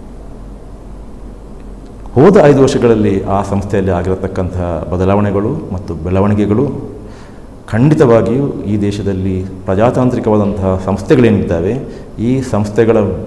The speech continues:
ಮೇಲೆ ಜನ ಭರವಸೆ ಕಳೆದುಕೊಳ್ಳುವಂತಹ ರೀತಿಯ ಬೆಳವಣಿಗೆಗಳು. ಈ ಬಿ ಜೆ ಪಿ ಮತ್ತು ಅದರ ಮಿತ್ರ ಪಕ್ಷಗಳ ಮಾದರಿ ಇದೆ ಅಲ್ಲ, ಅದು ಅಪಾಯಕಾರಿ ಅಂತ ಅನಿಸೋದು ಈ ಕಾರಣಕ್ಕೆ. ಇನ್ನೊಂದು ಪ್ರಮುಖವಾದಂತಹ ಸಂಸ್ಥೆ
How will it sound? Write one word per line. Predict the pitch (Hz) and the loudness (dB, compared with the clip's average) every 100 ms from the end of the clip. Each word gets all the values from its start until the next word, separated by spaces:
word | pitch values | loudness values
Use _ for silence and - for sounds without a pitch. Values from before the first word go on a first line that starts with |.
| - 92 | -10 -4
ಮೇಲೆ | 98 92 101 131 117 82 | -2 0 0 0 -4 -2
ಜನ | 95 95 123 156 - - - - | 0 0 -2 -4 -8 -14 -12 -4
ಭರವಸೆ | 101 110 110 | 0 0 0
ಕಳೆದುಕೊಳ್ಳುವಂತಹ | 117 110 107 104 98 95 95 98 156 - - - | 0 0 0 0 0 0 -2 -4 -4 -8 -12 -6
ರೀತಿಯ | 98 92 98 147 - | -6 -4 -4 -4 -6
ಬೆಳವಣಿಗೆಗಳು. | 87 87 85 85 - - - - - - - - - - | -4 -2 -2 -4 -6 -8 -14 -18 -18 -18 -18 -18 -18 -8
ಈ | 104 151 135 - - - | -4 -2 -2 -6 -10 -6
ಬಿ | 98 | -4
ಜೆ | 104 123 | 0 0
ಪಿ | 123 110 | 0 -2
ಮತ್ತು | 104 107 95 90 | -2 -2 -4 -4
ಅದರ | 98 95 90 78 - | -4 -2 -2 -4 -6
ಮಿತ್ರ | 95 107 | -6 -4
ಪಕ್ಷಗಳ | 95 95 90 90 85 80 - - - - - - - - - 92 | -4 -4 -4 -4 -2 -4 -6 -12 -16 -18 -20 -20 -20 -18 -12 -6
ಮಾದರಿ | 90 104 117 104 | 0 2 2 2
ಇದೆ | 90 | 0
ಅಲ್ಲ, | 85 - 208 - | -2 -4 -6 -6
ಅದು | 95 87 | -8 -6
ಅಪಾಯಕಾರಿ | 95 127 143 143 110 104 | -6 0 0 2 0 2
ಅಂತ | 98 95 | 0 -2
ಅನಿಸೋದು | 90 90 117 151 - | -4 -4 -4 -4 -4
ಈ | 98 110 | -2 -2
ಕಾರಣಕ್ಕೆ. | 107 - - - - - - - - 160 | 0 -4 -6 -10 -14 -16 -16 -16 -4 2
ಇನ್ನೊಂದು | 202 220 185 165 - - - | 6 6 6 4 2 0 -2
ಪ್ರಮುಖವಾದಂತಹ | 120 123 117 110 107 107 98 | 0 2 2 2 2 0 0
ಸಂಸ್ಥೆ | 104 98 - 147 - - | -4 -4 -6 -8 -8 -12